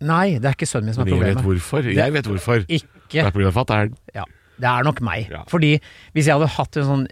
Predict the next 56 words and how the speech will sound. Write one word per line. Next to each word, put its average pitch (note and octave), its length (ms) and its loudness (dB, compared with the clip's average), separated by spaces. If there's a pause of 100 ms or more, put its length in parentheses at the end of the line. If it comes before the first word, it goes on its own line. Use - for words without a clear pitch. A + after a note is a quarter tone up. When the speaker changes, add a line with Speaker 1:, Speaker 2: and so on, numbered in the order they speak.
(240)
Speaker 1:
range F#3+ 520 0
med C3+ 120 -2
tjue G#2 460 -6
forskjellige A2 760 -4
likører, A#2 920 -4
sprit - 680 -10
og B2 320 -6
artig - 380 -2
Speaker 2:
Da G2 80 -2
hadde G2+ 200 -2
du G2+ 120 0
lagd E2+ 280 -2
deg G2+ 140 -4
Speaker 1:
Jeg - 20 -10
hadde A3+ 220 0
Speaker 2:
forskjellig D#3+ 160 2
Speaker 1:
drikke F#2+ 180 0
hver G2 160 -4
dag, A2+ 120 -8
jeg, A3 140 -12
tror A3+ 100 -12
jeg. A#3 60 -16 (220)
Speaker 2:
Ja, F2 60 -12
du E2+ 60 -8
har E2+ 100 -6
Speaker 1:
Jeg F3 80 -2
hadde - 20 0
Speaker 2:
det. D#3 100 0
Speaker 1:
ko-, - 140 -6
ja, - 160 -10
ja, F2 240 -10
ja. - 160 -20
Er B2+ 80 -2
det, D3+ 120 0
jeg, G#3 120 -2
jeg A#3 100 -4
tror B2+ 300 -2
det. C#4+ 140 -4
Jeg - 80 -4
hadde F#3 180 2
Speaker 2:
Ja. G3 60 0
Speaker 1:
tenkt F3+ 220 -2
sånn, E3 200 0 (420)
nei, C3+ 220 0 (100)
skulle - 260 -8
hun - 80 -20
tatt - 260 -14
seg B2 200 -8
en B2+ 120 -4
liten B2+ 680 -8
gin D3+ 380 -2
da, G3+ 160 -6
med F#3 240 -2
rushen? F#3 400 -6
Altså D#3+ 180 -4
Speaker 2:
Ja, C3 280 0